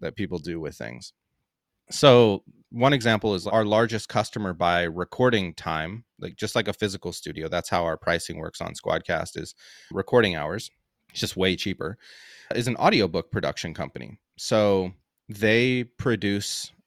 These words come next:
at a scale that would be very difficult or even maybe impossible in a physical studio in one city. They can produce lots of hours of audiobooks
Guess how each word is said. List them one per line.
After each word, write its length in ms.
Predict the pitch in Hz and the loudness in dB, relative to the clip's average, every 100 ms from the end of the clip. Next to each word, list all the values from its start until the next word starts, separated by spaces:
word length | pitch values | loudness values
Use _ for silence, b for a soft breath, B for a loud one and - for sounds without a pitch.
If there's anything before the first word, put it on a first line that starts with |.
| _ | _
at 120 | 101 95 | -2 -2
a 60 | |
scale 480 | 92 - 123 139 127 | -4 0 4 4 4
that 160 | 113 104 | 4 2
would 120 | 98 | -2
be 140 | 101 | -4
very 500 | 90 87 110 139 147 | -6 -2 2 4 2
difficult 600 | 131 135 143 120 101 101 | 0 -2 -2 0 0 0
or 140 | - 98 | -4 -4
even 280 | 104 104 101 | -4 -4 -2
maybe 260 | 104 101 | -2 -2
impossible 720 | 101 98 113 143 - 98 90 92 | -4 -2 0 0 -2 -4 -4 -4
in 200 | 107 95 | -4 -4
a 40 | |
physical 380 | - 127 123 98 | -4 -6 -4 -8
studio 580 | - 92 90 85 85 - b b _ - | -6 -6 -4 -2 -4 -6 b b _ -2
in 160 | 107 | 0
one 220 | 101 107 | 2 0
city. 420 | 101 156 117 87 110 b b b 120 | 0 -2 -2 -4 -6 b b b 2
They 160 | 117 | 2
can 160 | 143 175 | 4 2
produce 480 | 147 104 98 - - _ - | 2 2 2 -2 -12 _ -8
lots 340 | 92 104 135 | 2 2 4
of 160 | 156 127 117 | 0 0 6
hours 380 | 139 156 135 | 8 8 4
of 80 | 113 | 0
audiobooks 720 | - 165 131 90 82 - - | 0 2 2 0 -4 -6 -12